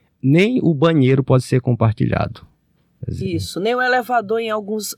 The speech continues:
Speaker 2: condomínios residenciais, né?
Speaker 1: nem a piscina, os, os equipamentos comuns. Quer dizer, os empregados, e que na sua maioria são pessoas descendentes dos escravos como eu,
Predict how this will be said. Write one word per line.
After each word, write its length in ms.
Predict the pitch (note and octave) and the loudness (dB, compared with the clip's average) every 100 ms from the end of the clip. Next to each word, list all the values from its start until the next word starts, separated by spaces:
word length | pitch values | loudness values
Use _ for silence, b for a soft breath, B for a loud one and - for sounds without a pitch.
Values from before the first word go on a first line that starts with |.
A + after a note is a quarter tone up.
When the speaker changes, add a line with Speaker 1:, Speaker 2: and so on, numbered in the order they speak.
| - | -6
Speaker 2:
condomínios 640 | G#3+ G#3 G3+ G3 F#3+ F3+ | -4 -2 -2 -2 -4 -4
residenciais, 880 | F#3 E3+ F3 E3+ F3+ - D3 D#3+ D#3+ | -4 -4 -4 -6 -6 -6 -4 -4 -4
né? 80 | F3+ | 2
Speaker 1:
nem 320 | C#3+ D#3 D3 | 4 4 4
a 60 | B2 | 2
piscina, 1400 | - G2 - - C3+ D3+ D#3+ D#3 C#3 A#2+ A2 G#2 G#2+ | 0 -4 -4 0 2 2 2 2 2 2 2 0 0
os, 200 | G#2+ G#2 G#2 | 0 -2 -2
os 180 | G2+ | 0
equipamentos 580 | G#2+ G2+ - G#2 A2 G#2+ | -2 -2 -2 0 0 -2
comuns. 400 | - - - F#2+ | -4 -6 -4 -4
Quer 120 | - A2 | -2 -2
dizer, 260 | G2 G#2 | 0 -2
os 280 | C3 C#3+ C3+ | 0 0 2
empregados, 580 | D#3 D3+ A2+ G2+ G#2+ G2 | 0 0 0 2 2 0
e 60 | G#2+ | -4
que 140 | A#2+ | -2
na 180 | A#2 G#2 | 0 0
sua 320 | - C#3+ C#3+ | -2 2 4
maioria 480 | B2+ A#2 G#2+ G#2 G#2+ | 4 4 2 2 0
são 220 | - A2+ | 0 -4
pessoas 640 | - G#2 - A2+ A2 G#2+ G2 | 0 -2 -2 -2 0 0 -2
descendentes 1000 | A2 A#2+ - A2 G2 G2 B2+ A#2+ - - | -2 -2 -2 -4 -2 0 0 -2 -6 -12
dos 280 | - G2+ F#2+ | -4 -2 -2
escravos 560 | - - A2 G#2 F#2 | -6 -2 0 0 -4
como 320 | - G#2+ G2 | -2 0 2
eu, 320 | G#2 A#2 A#2 | 2 2 0